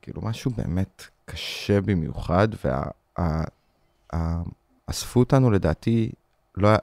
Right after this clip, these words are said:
לא, לא היה לנו זמן ללכת למלון, או היה לנו ממש כמה דקות ללכת למלון, ומיד לסאונדצ'ק. ואני זוכר שהנהג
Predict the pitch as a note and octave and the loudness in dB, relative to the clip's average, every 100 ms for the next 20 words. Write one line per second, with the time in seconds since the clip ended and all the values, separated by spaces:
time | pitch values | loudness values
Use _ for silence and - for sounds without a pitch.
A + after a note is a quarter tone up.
0 | - G2+ - - _ G2+ G#2+ A#2 G2 F#2 | 2 2 0 -4 _ 2 4 4 2 0
1 | A2 G#2+ F#2 G2 G#2+ F2 E2 F2 F#2 D2 | 0 2 2 0 0 0 2 2 2 0
2 | B1 F2+ F#2+ F#2 - - F2+ G2 - A2 | -2 0 0 -2 -6 -4 -2 -2 2 4
3 | G#2 G#2 G2+ F#2+ - F#2 F#2+ C3+ A#2+ F2+ | 4 2 2 2 0 0 4 4 4 -2
4 | F2 F#2+ G2 F#2 - B1+ - - - _ | 0 0 0 -2 -6 -8 -8 -14 -20 _
5 | _ _ _ _ _ _ _ _ _ _ | _ _ _ _ _ _ _ _ _ _
6 | _ _ _ _ _ _ _ _ _ - | _ _ _ _ _ _ _ _ _ -6
7 | F2 E2+ F2+ A#2+ A#2+ C3+ A2+ F#2 F#2+ F#2 | -6 -6 0 0 4 6 6 6 2 0
8 | F2+ F2 G2 A2 | 0 2 2 2